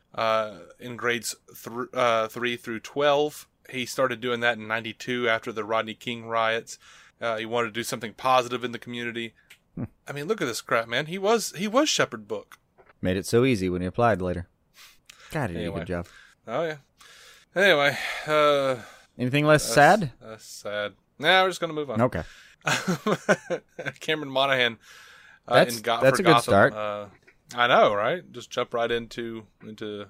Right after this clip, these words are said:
Speaker 1: Joker territory.
Speaker 2: Mm-hmm.
Speaker 1: Cameron Monaghan released a picture of, uh,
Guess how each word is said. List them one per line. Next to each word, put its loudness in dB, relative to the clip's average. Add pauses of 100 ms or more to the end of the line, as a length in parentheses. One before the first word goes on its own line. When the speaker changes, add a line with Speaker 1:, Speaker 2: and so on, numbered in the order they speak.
(140)
Speaker 1:
Joker -8
territory. -4
Speaker 2:
Mm-hmm. -20
Speaker 1:
Cameron 2
Monaghan 2
released -6
a -4
picture -4
of, -8 (300)
uh, -14